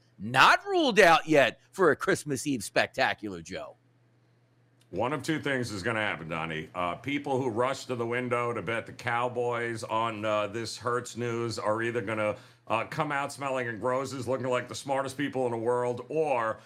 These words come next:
Speaker 2: they're gonna be very upset they just laid, uh, five and a half with the Cowboys once Jalen Hurts is under center there, uh, for this game. So, uh, mixed signals here, Donnie. Overreaction time's usually where we make money.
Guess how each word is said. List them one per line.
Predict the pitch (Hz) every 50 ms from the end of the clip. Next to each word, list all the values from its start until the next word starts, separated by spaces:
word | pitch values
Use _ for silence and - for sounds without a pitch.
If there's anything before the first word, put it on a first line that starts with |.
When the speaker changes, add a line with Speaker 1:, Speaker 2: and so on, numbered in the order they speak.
| - _ _ -
Speaker 2:
they're | 123 143 139
gonna | 139 139 135
be | 113 123 120
very | 98 87 120 135 143 143 147 151 147 147 147 143 139 135 135 131
upset | 131 131 131 127 - - 143 127 117 117 -
they | 120 113 110
just | 92 120 123 120 - 123
laid, | 117 113 113 113 110 92 113
uh, | 110 107 107 104
five | 104 - - 139 120 123 127 120
and | 120 110
a | 104
half | 104 123 123 120 120 117 107 -
with | 113 92
the | 98
Cowboys | - - 127 117 117 117 101 107 104 98 95 95
once | 113 117 110 101 -
Jalen | - 117 113 110 107 104 98
Hurts | 98 113 113 110 - 107
is | 95 82 110
under | 107 104 98 90
center | - - - 117 110 107 101 95
there, | 85 95 92 92 90 90 90 90 90 87
uh, | 90 87 87 87 -
for | 110 104 104 98 95
this | 90 95 90 -
game. | - - 104 101 98 92 85 78
So, | - - 98 87 85 - - - - - _ _ _ -
uh, | 101 107 110 107 107 107 107 104
mixed | 104 110 113 120 127 139 151 165 - - - -
signals | - 202 214 196 175 185 175 156 135 110
here, | 120 147 139 135 135 127
Donnie. | 123 131 127 131 135 120
Overreaction | 131 147 156 147 170 170 170 165 160 160 170 185 202 - - - 156 147 127 -
time's | 156 139 135 131 131 123 113 -
usually | 143 143 123 131 139 135
where | 131 143 143 143
we | 143 143
make | 135 139 143 139 113
money. | 139 143 160 180 170 110